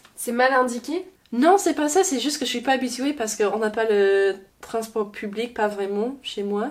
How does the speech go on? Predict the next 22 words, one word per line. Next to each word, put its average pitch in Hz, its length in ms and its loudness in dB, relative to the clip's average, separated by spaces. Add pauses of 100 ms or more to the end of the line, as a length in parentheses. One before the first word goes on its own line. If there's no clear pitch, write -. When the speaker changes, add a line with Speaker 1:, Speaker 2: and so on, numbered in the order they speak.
(100)
Speaker 1:
Ah 226 420 -2
oui. 190 100 -4
Speaker 2:
Alors 226 240 6
c'est 233 160 2
juste 285 280 0
que 202 440 6
j'ai 196 160 2
pas 220 220 2
des 202 280 2
connaissances 214 880 -4
Speaker 1:
Hmm. 220 140 -4
Speaker 2:
sur 202 240 -6
comment 202 160 -2
utiliser, 185 680 -2
comment, 175 440 -6 (160)
comment 214 220 -4
faire. 202 400 -6 (320)
Speaker 1:
Pour 226 120 -4
prendre 226 240 -2
le 214 100 2
bus. 196 340 -6
Speaker 2:
Ouais. 208 280 4